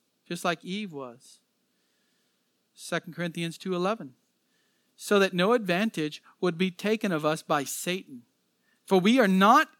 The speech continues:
ignorant of his schemes." A different word for schemes, but the same idea there. We don't need to be ignorant of his schemes.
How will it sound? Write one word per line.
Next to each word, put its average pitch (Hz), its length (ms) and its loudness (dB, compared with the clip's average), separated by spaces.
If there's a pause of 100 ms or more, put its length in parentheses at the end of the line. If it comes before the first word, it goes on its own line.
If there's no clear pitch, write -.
(160)
ignorant 220 520 2
of 185 180 0
his 175 120 -2
schemes." 165 480 -2
A - 40 -14
different 196 260 -2
word 202 220 2
for 170 100 -8
schemes, 233 400 0
but 165 140 -8
the - 80 -14
same 214 260 0
idea 202 360 2
there. 160 260 -2 (580)
We 180 140 0
don't 359 160 2
need 262 80 6
to 240 60 2
be 175 160 0
ignorant 208 340 0
of 156 100 0
his 143 140 -6
schemes. - 600 -14